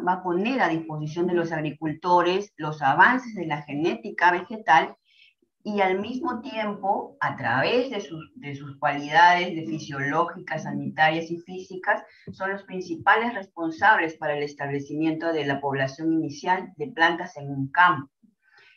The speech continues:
Eh, es, es necesario resaltar que la fertilización, el tratamiento fitosanitario y el control de plantas invasoras y demás prácticas culturales no son suficientes para elevar la producción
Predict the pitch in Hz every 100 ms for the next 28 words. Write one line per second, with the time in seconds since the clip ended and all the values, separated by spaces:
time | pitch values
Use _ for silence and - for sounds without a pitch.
0 | _ 143 151 143 139 135 - - 165 160
1 | 175 - - 160 165 165 156 - 214 226
2 | 190 151 139 139 135 127 135 131 - 135
3 | 135 180 202 - 190 180 175 151 - 175
4 | 165 135 127 - 143 139 139 139 156 196
5 | 214 214 202 170 165 151 139 139 156 147
6 | 143 131 135 131 156 180 185 165 170 180
7 | - 160 127 127 170 160 160 - _ _
8 | _ _ - 160 156 175 233 - 208 208
9 | 208 185 170 165 147 160 170 175 175 190
10 | 214 254 262 - 247 269 269 - - -
11 | - 175 190 - 466 - _ - 151 151
12 | 143 139 156 208 - - 156 175 151 139
13 | 131 202 170 170 339